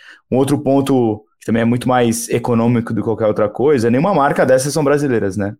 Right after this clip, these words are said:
Das grandes publishers, né? Das marcas de periféricos. Então, quando você olha pra um universo desse, quem sabe no futuro talvez possa ter uma grande publisher brasileira, né? Talvez uma, uma grande marca de periféricos brasileira que torne os equipamentos mais acessíveis e,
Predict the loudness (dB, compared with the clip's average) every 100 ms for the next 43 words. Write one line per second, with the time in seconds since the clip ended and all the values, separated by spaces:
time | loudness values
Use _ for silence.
0 | -2 0 2 0 0 0 0 2 0 -2
1 | -4 -2 -2 0 0 0 0 -2 -2 -2
2 | -2 0 2 2 -4 -8 -4 -2 -4 -6
3 | _ _ _ -2 0 2 2 2 2 2
4 | 2 0 -2 0 0 0 -4 -4 -8 _
5 | -4 -2 0 -2 -2 -2 -2 0 2 2
6 | 0 -2 -4 -4 -2 -2 0 0 0 -2
7 | -2 -2 -2 -2 -2 -2 -4 -8 _ -6
8 | -4 -2 0 0 2 0 0 0 0 0
9 | 0 0 -2 -2 -2 0 0 0 -2 -2
10 | 0 0 0 0 -4 _ _ _ _ -6
11 | 0 2 2 2 0 0 0 0 0 0
12 | 0 -4 -2 0 2 2 0 0 -2 -2